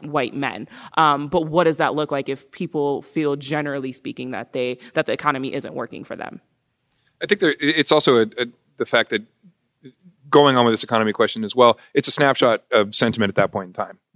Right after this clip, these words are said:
Speaker 2: And I'm, I'm very interested to see where that does move. And much on the same point of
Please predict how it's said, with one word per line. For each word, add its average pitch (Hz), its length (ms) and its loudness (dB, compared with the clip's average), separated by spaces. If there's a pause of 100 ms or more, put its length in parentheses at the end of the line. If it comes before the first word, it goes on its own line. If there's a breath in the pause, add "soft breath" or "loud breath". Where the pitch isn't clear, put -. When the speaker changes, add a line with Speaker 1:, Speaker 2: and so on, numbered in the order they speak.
(140)
Speaker 2:
And 117 100 2
I'm, 120 240 0
I'm 127 260 2
very 131 340 6
interested 117 260 -2
to - 40 -10
see 113 160 0
where 110 400 6
that 101 220 4
does 107 160 4
move. 107 260 -2
And 120 220 2
much 131 240 2
on 127 120 2
the 104 60 -2
same 113 200 0
point 135 260 4
of 104 80 0